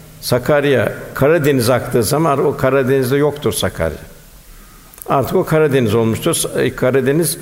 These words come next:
olmuştur, Sakarya Karadeniz olmuştur. İşte tezkiye neticesinde aradan "ben" çıkacak.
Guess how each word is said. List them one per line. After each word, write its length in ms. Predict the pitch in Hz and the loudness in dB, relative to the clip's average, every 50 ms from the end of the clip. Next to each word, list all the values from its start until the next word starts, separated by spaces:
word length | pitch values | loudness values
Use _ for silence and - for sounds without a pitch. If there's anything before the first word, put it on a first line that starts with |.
| - - - - - | -14 -18 -20 -14 -6
olmuştur, 560 | - - 117 113 113 107 - - - 175 151 | -2 0 0 0 0 -2 -2 -2 -2 -2 -2
Sakarya 480 | - - 143 135 - 139 123 120 147 135 | -2 -2 -2 -2 0 0 0 0 0 -2
Karadeniz 480 | - - 123 131 127 123 131 120 107 104 | 0 0 0 0 0 0 0 0 0 0
olmuştur. 540 | 101 95 90 76 - - - - - - - - - - - - - - - - - - - - - - - - - - - - - | 0 0 -2 -4 -8 -12 -14 -16 -16 -18 -18 -20 -20 -20 -20 -20 -20 -20 -20 -20 -20 -20 -20 -20 -20 -20 -20 -20 -20 -20 -16 -10 -8
İşte 300 | - - - 143 135 - | -6 -2 -2 -2 -2 0
tezkiye 520 | - 156 135 - - - - 175 180 165 | 0 0 0 0 -2 0 0 2 2 2
neticesinde 800 | 156 143 - 143 135 113 117 131 - - - 131 139 151 180 180 | 2 2 2 0 0 0 0 0 0 0 -2 -2 -2 0 0 0
aradan 520 | - - 151 143 143 135 139 139 127 117 | 0 0 2 2 2 2 2 0 0 0
"ben" 160 | 135 139 147 143 - | 0 0 -2 -2 -4
çıkacak. 520 | - - 127 113 - 113 101 - - | -6 -6 -4 -2 -2 -4 -4 -6 -10